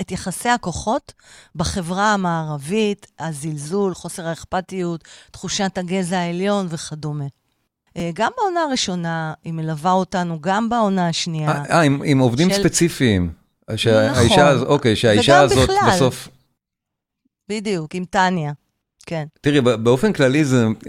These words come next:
Speaker 2: זה נראה, את יודעת, זה נראה כמו של סדרות כמו אני קלודיוס, שמראים נגיד, אה,
Speaker 1: אוקיי.
Speaker 2: ה-, השחקנים אחר כך הרי התראיינו וסיפרו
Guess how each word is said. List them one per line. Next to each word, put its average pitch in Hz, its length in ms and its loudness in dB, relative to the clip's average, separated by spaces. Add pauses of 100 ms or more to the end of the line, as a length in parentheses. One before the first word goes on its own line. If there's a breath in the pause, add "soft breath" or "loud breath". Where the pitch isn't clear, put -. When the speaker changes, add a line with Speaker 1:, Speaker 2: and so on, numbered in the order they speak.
(160)
Speaker 2:
זה 117 200 0
נראה, 127 540 2
את 123 100 -2
יודעת, 120 200 4
זה 101 100 0
נראה 104 220 4
כמו 127 200 0
של 113 420 2
סדרות 104 380 2
כמו 107 580 2
אני 107 160 4
קלודיוס, 131 640 0 (600)
שמראים 104 460 0
נגיד, 107 260 0
אה, 95 40 -4 (120)
Speaker 1:
אוקיי. 156 280 -6 (360)
Speaker 2:
ה-, 107 440 -8 (180)
השחקנים 113 580 2
אחר 123 180 0
כך 123 240 -4
הרי 107 180 2
התראיינו 107 520 4 (400)
וסיפרו 110 760 0